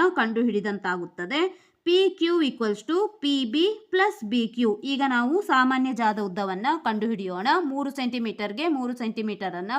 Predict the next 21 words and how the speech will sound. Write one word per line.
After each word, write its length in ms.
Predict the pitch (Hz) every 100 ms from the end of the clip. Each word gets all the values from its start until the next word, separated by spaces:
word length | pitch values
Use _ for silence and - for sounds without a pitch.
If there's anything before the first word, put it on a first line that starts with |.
| 285
ಕೂಡಿಸಬೇಕು. 680 | 220 190 180 180 156 - 285 330 320 _ _ _ _ _ _ _ _ _
ಪಿ 180 | 330 339
ಬಿ 220 | 285 381 466
ಮೂರು 240 | 285 302 302
ಸೆಂಟಿಮೀಟರ್ 600 | 262 254 269 247 240 233
ಬಂದಿದೆ, 380 | 214 208 214 285
ಅದನ್ನೇ 500 | 370 247 269 269 247
ಇಲ್ಲಿ 180 | 226
ಬರೆದಿದ್ದೇವೆ. 600 | 220 202 208 180 190 196 311 294
ಆದ್ದರಿಂದ 480 | 269 247 277 262 294
ಪಿ 240 | 359 302 294
ಬಿ 180 | 320 320
equals 340 | 311 240 233
to 140 | 349 359
ಮೂರು 260 | 262 254
ಸೆಂಟಿಮೀಟರ್ 640 | 262 247 247 240 220 214 196
equals 360 | 190 190 180 -
to 120 | 359
ಬಿ 260 | 208 190 165
ಕ್ಯೂ. 360 | - 302 370 - _ _ _ -
ಆದ್ದರಿಂದ 600 | 320 359 320 302 285